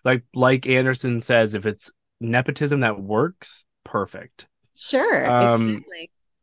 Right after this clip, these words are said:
Speaker 1: yeah. So the, uh, two more questions.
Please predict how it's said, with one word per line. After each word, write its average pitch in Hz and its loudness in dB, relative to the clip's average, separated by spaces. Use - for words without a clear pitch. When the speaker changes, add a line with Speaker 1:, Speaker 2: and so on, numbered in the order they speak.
Speaker 1:
yeah. 123 2
So 151 6
the, 143 4
uh, 120 -8
two - 4
more 196 8
questions. 127 -2